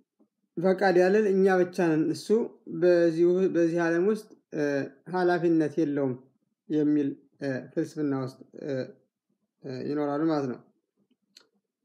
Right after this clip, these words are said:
እንግዲህ የዓለም ፈጣሪ ይህን ዓለም ከፈጠረ በኋላ ለነፃ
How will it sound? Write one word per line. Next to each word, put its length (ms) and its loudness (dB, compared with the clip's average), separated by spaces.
እንግዲህ 320 2
የዓለም 360 0
ፈጣሪ 360 -2
ይህን 300 2
ዓለም 240 0
ከፈጠረ 500 -4
በኋላ 280 0
ለነፃ 460 0